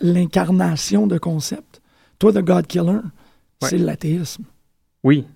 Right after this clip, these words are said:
Speaker 1: Ça, OK, c'est ça, ça fonctionne, là.
Speaker 2: Oui, oui,
Speaker 1: C'est
Speaker 2: oui.
Speaker 1: qu'on est rendu un crépuscule des dieux tellement éloigné maintenant que, que Thor se bat
Speaker 2: Ouais.
Speaker 1: véritablement contre le, le, le refus de croire en un dieu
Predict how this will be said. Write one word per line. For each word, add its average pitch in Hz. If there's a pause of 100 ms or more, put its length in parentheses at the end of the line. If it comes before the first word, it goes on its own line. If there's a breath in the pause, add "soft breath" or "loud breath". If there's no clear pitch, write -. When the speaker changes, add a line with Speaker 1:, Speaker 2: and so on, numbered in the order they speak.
Speaker 1:
Ça, -
OK, 180
c'est 180
ça, 202
ça 165
fonctionne, 185
là. 175
Speaker 2:
Oui, 147
oui, 135
Speaker 1:
C'est 131
Speaker 2:
oui. 123
Speaker 1:
qu'on 180
est 185
rendu 180
un 202
crépuscule 185
des 165
dieux 151
tellement 196 (800 loud breath)
éloigné 208
maintenant 208
que, 185
que 180
Thor 208
se 160
bat 160
Speaker 2:
Ouais. 143
Speaker 1:
véritablement 190
contre 196 (320 loud breath)
le, 151 (280)
le, 143 (100)
le 120
refus 208
de 156
croire 160
en 185
un 165
dieu 156